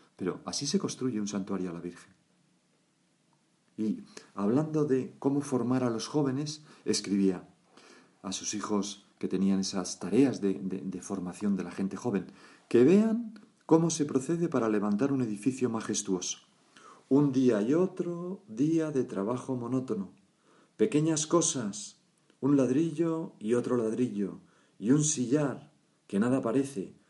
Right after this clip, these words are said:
a pesar de su tamaño extraordinario, comparado con el conjunto. Y comenzar y acabar la jornada a la misma hora, y perseverar.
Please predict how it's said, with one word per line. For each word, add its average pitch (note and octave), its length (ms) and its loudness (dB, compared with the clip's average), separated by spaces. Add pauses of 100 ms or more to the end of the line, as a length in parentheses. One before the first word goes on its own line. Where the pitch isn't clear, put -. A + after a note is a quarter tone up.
(120)
a - 100 -6
pesar A2+ 280 -4
de B2+ 80 0
su C3 160 -4
tamaño A2 260 -2
extraordinario, G#2+ 800 -4 (320)
comparado G2 520 0
con A2 140 0
el G#2 120 0
conjunto. G#2 640 -4 (540)
Y A2 180 -2
comenzar B2 800 0
y C3 140 0
acabar A2 460 -2
la C3+ 120 2
jornada A#2 460 -2
a C3+ 40 0
la A#2+ 100 -2
misma A2 400 -2
hora, G#2 340 -2 (380)
y G#2 160 -2
perseverar. G#2+ 920 0